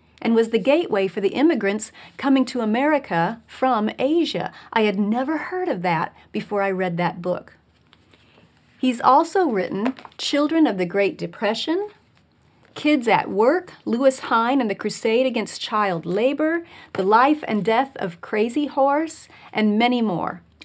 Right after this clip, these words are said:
All of them that I've read would be appropriate for high schoolers, and many of them would be a good fit for seventh through ninth graders, too. As always, pre-read and make that judgment call with your own student in mind.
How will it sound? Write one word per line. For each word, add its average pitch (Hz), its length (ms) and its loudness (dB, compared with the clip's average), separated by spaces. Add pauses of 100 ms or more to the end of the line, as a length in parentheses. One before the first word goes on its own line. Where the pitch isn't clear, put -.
(120)
All 311 280 8
of 214 120 0
them 175 320 -4
that 190 160 0
I've 190 260 2
read 190 320 0 (240)
would 208 100 -2
be 196 140 2
appropriate 233 600 -2
for 202 80 -6
high 190 240 -4
schoolers, 170 640 -6 (360)
and 226 180 2
many 392 260 0
of 185 140 -2
them 185 180 0
would 190 100 -2
be 185 120 -4
a 175 40 0
good 233 320 -2
fit - 400 -6
for 190 80 -6
seventh 226 460 -6
through 185 200 -8
ninth 196 360 -6
graders, 170 480 -4
too. 170 440 -6 (300)
As 226 220 4
always, 240 480 4 (180)
pre-read 233 840 -4 (240)
and 196 80 -4
make 214 180 0
that - 140 -2
judgment 208 440 -2
call 185 360 0
with 175 200 -4
your 208 380 0
own 190 220 -6
student 175 600 -6
in 185 200 -6
mind. 160 500 -8